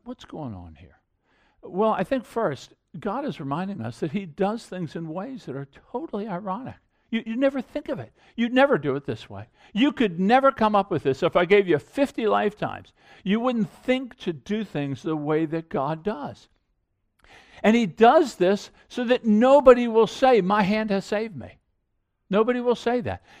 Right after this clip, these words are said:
You think about biblical history. Think about Moses leading the people of Israel. What happens to the Egyptian army? Consumed by the waters of the Red Sea. What about, what about Joshua going around Jericho,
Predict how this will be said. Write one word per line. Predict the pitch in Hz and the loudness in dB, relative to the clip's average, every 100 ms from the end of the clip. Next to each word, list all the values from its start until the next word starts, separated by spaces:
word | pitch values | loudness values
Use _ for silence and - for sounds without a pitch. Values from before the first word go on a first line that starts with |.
| - | 0
You | 339 | 2
think | 339 | 2
about | 294 214 151 | 0 0 2
biblical | 202 190 - | 0 0 -2
history. | 180 214 - 127 - _ _ | 0 0 -2 -10 -12 _ _
Think | - 294 | 0 4
about | 311 277 | 4 4
Moses | 185 190 226 220 147 147 | 2 2 2 0 -4 -2
leading | 196 202 208 | -2 0 -4
the | |
people | 202 214 214 196 | -4 -4 -2 -2
of | 220 | 0
Israel. | 214 - 104 _ | -2 -4 -8 _
What | - 254 | -2 0
happens | 311 311 294 | 0 -2 -4
to | |
the | 254 294 | -6 -6
Egyptian | 233 285 254 240 | -8 -10 -10 -8
army? | 233 269 214 - _ _ _ _ _ _ _ - | -8 -6 -8 -10 _ _ _ _ _ _ _ -4
Consumed | 233 220 - - 254 262 | -2 -2 -6 -6 -2 0
by | 233 | 0
the | 190 | -2
waters | 185 202 220 226 | -2 -4 -4 -8
of | 214 | -8
the | 190 | -8
Red | 202 202 | -6 -8
Sea. | - 240 233 - _ _ _ _ _ | -10 -10 -10 -12 _ _ _ _ _
What | 240 294 | -4 0
about, | 320 277 240 170 - - - | 0 0 -4 -14 -20 -20 -10
what | 320 | -4
about | 339 262 | -2 -2
Joshua | - 190 202 254 - 202 135 92 - _ _ _ - | 0 2 2 2 -2 -2 -2 -6 -14 _ _ _ 0
going | 226 240 | 2 2
around | 240 233 220 185 | 0 -2 -2 -2
Jericho, | 202 208 233 - 110 90 | 0 0 0 -2 -6 -6